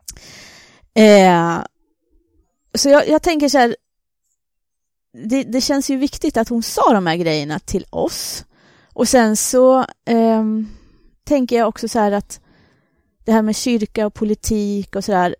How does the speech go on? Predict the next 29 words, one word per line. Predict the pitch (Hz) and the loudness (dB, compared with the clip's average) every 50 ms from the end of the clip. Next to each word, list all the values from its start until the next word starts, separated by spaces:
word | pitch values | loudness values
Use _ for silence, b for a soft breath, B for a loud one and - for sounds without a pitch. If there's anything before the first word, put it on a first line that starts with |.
| _ _ _ | _ _ _
en | - 214 208 | -6 -4 -2
del | 214 233 269 311 302 - _ _ _ | 0 0 0 0 -2 -6 _ _ _
kanske | - - 339 320 - 330 302 | -8 -6 -6 -4 -6 -6 -6
tycker | - 269 226 - - 214 | -6 -8 -8 -6 -4 -4
att | 208 208 208 - - | -2 -4 -4 -6 -6
vi | 196 190 185 | -4 -4 -4
inte | - 202 190 175 - 180 | -4 -4 -6 -8 -10 -12
skulle, | - - 196 185 180 - - | -10 -8 -8 -10 -8 -8 -8
alltså | 208 208 - 226 208 | -8 -6 -6 -6 -8
ska | - - 240 233 233 220 208 | -6 -2 0 2 2 2 2
vi, | 202 214 214 208 202 190 185 190 - _ _ _ _ _ _ _ _ _ _ _ _ _ _ _ _ _ _ _ _ _ _ - - | 2 2 2 2 2 2 0 -2 -6 _ _ _ _ _ _ _ _ _ _ _ _ _ _ _ _ _ _ _ _ _ _ -12 -6
eh, | - 208 196 190 190 185 185 185 185 190 - 110 - _ _ - - _ - 104 113 - _ | -4 -2 0 0 0 0 -2 -4 -6 -10 -12 -14 -16 _ _ -20 -20 _ -20 -20 -20 -16 _
när | - 226 262 277 269 | 0 4 4 6 6
blir | 240 240 240 226 | 6 6 6 6
vi | 226 226 | 6 4
partipolitiska | - - 226 - - 277 254 233 208 - - 233 220 214 208 190 190 - _ - 233 233 - - - 403 233 170 | 2 0 -2 -2 -2 0 0 0 -2 -2 -2 -2 -2 0 0 -2 -4 -6 _ -10 -10 -10 -8 -6 -2 0 0 0
liksom | 147 104 78 - - - - 139 165 165 190 | 0 -2 -6 -8 -8 -8 -8 -8 -8 -8 -6
i | - | -4
det | 180 180 | -4 -4
här? | 170 - - - | -4 -4 -6 -8
Kan | 190 - 220 214 | -6 -6 -4 -2
vi | 214 220 | -2 0
ta | - 226 | 0 0
dit | 208 190 262 339 381 370 - 349 | 2 4 6 6 6 6 6 4
en, | 311 - | 2 4
hon | - 214 226 240 | 2 0 0 0
är | 277 | 0
ju | 302 294 285 | 0 2 2
minister, | 277 254 226 170 - - - - - 311 233 160 180 | 2 2 0 0 -2 -6 -6 0 4 4 4 4 2